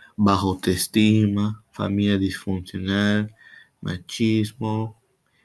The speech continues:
información adecuada, etcétera.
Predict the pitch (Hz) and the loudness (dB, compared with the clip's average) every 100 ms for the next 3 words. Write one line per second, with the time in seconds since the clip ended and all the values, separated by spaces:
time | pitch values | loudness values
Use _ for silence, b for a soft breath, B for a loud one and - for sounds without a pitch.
0 | _ - 107 - 104 101 95 87 107 101 | _ -4 -2 -2 -4 -2 -2 -2 -2 0
1 | 98 95 - 107 110 110 110 107 110 - | 0 -4 -2 2 4 4 2 0 -2 -8
2 | - - - 95 82 - | -16 -8 -2 -2 -4 -14